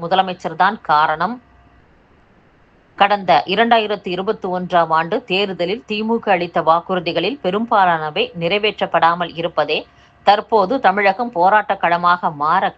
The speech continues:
காரணம். கடந்த நான்கு ஆண்டுகளில் பல கட்ட போராட்டங்களை அரசு ஊழியர்களும் ஆசிரியர்களும் நடத்தியுள்ளோம். அமைச்சர்களையும்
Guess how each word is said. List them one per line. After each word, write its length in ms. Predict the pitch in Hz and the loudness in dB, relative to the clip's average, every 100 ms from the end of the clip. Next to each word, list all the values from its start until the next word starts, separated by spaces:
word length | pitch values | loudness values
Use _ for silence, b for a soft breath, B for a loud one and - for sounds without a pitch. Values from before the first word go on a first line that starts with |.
| 147 | -2
காரணம். 440 | 143 156 151 208 - b b b - | -2 -2 -4 -8 -12 b b b 0
கடந்த 320 | 226 240 208 170 | 2 0 -2 2
நான்கு 300 | 190 247 220 | 2 2 2
ஆண்டுகளில் 540 | 185 196 185 180 285 - | 2 0 -4 -6 -4 0
பல 220 | 175 233 | 2 2
கட்ட 300 | 247 254 220 - | -2 -2 -2 2
போராட்டங்களை 600 | 170 202 202 196 180 190 320 170 | 4 4 2 -2 -2 -4 -2 -2
அரசு 240 | 175 185 175 160 | -2 -4 -8 -6
ஊழியர்களும் 560 | 175 175 170 190 262 - 170 | -4 -4 -4 -6 -6 -2 -2
ஆசிரியர்களும் 600 | - 180 175 180 220 - 165 | -2 -6 -6 -4 -6 -6 -6
நடத்தியுள்ளோம். 680 | 165 170 170 156 160 214 277 _ b b b | -4 -6 -8 -8 -2 -2 -2 _ b b b
அமைச்சர்களையும் 760 | 190 233 285 302 254 208 185 | 0 0 0 -2 0 -2 -2